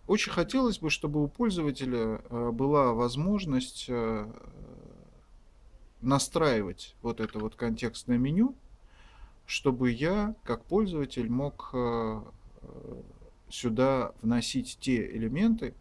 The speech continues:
которыми чаще всего пользуюсь. По умолчанию здесь, э, контакты или звонилка, и включить-выключить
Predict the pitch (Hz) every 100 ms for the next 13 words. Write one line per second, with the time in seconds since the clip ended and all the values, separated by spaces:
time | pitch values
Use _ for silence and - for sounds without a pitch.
0 | - - - - - 113 113 135 139 131
1 | 117 117 - - - 127 - - 123 113
2 | - - - - - - - - 151 165
3 | 156 156 - 254 240 143 - 131 127 -
4 | 127 120 117 117 113 127 120 131 123 -
5 | 120 113 113 117 123 185 247 254 220 226
6 | - 208 - - - - - 185 208 147
7 | - 123 120 147 139 113 110 107 - -
8 | -